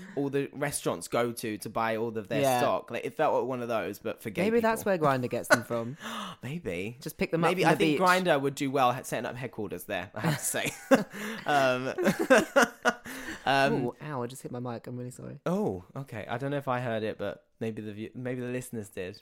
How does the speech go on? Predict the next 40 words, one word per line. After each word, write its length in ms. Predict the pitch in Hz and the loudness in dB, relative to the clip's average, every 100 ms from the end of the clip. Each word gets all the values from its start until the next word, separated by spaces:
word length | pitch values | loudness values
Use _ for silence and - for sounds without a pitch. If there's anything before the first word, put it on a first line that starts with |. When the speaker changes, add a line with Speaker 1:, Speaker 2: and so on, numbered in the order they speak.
| - | -4
Speaker 2:
Maybe. 420 | 143 127 123 120 - | -2 2 0 0 -4
Speaker 1:
<laughs> 300 | 139 - - | -8 -4 -2
Speaker 2:
The 100 | 143 | 0
viewers. 580 | 127 110 117 139 156 - | 0 0 4 4 2 0
Speaker 1:
Um, 360 | 156 139 139 127 | 2 4 2 4
I 120 | 175 | 6
was 160 | 202 214 | 6 6
gonna 260 | 240 262 | 6 6
say 200 | - 226 | 6 6
viewers 500 | 226 226 269 220 185 175 | 6 0 6 6 6 4
for 140 | 175 | 4
that 280 | 175 143 - | 4 4 0
split 320 | - 214 202 | -2 -2 -2
second 300 | - 208 214 | 0 0 2
Speaker 2:
Who's 100 | - | 4
watching 380 | 196 185 135 160 | 8 8 8 4
Speaker 1:
there. 140 | 139 131 | 4 2
Speaker 2:
us? 300 | 135 - - - | 2 -6 -6 4
Speaker 1:
Um, 600 | 156 151 151 156 156 170 - _ - | 6 6 4 2 -2 -4 -12 _ -2
but 140 | 160 | 2
yeah, 260 | 170 160 147 | 4 4 4
no. 400 | 151 135 120 - | 2 2 0 0
Um, 600 | 127 131 131 131 127 - _ _ _ | 0 0 -2 -4 -8 -10 _ _ _
I 60 | 135 | -2
definitely 360 | 151 151 156 143 | 0 2 2 2
recommend 280 | 135 131 117 | 0 -2 0
Barcelona. 600 | 110 - 117 110 92 101 | 0 -2 -4 -2 -4 -6
That's 160 | 107 127 | -6 -6
a 40 | |
really 380 | 117 127 131 123 | -4 -2 -2 -2
great 260 | 117 104 | -2 -4
beach, 260 | 95 95 - | -6 -8 -6
and 120 | 147 147 | -4 2
Barcelona 400 | 151 156 147 139 | 2 2 -4 -4
as 100 | 123 | -4
a 60 | |
town 240 | 120 117 117 | -4 -4 -4
as 100 | 117 | 0
well. 180 | 107 | 0
It's 220 | 95 98 | 0 -4